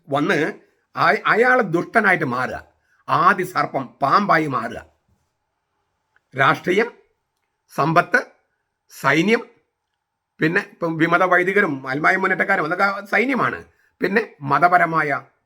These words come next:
ഒരു, ഒരു, ഒരു പരിവേഷം. ഈ എല്ലാ അധികാരങ്ങളും ഒരാൾ തന്നെ ഇങ്ങനെ വരുമ്പോൾ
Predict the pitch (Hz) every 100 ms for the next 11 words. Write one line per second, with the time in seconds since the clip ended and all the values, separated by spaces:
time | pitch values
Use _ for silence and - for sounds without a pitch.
0 | - 135 131 - - 135 123 120 98 113
1 | 117 113 107 110 127 139 135 - _ _
2 | _ _ - 190 220 214 269 311 247 160
3 | 196 202 214 220 160 175 208 214 214 190
4 | 190 180 135 160 165 123 107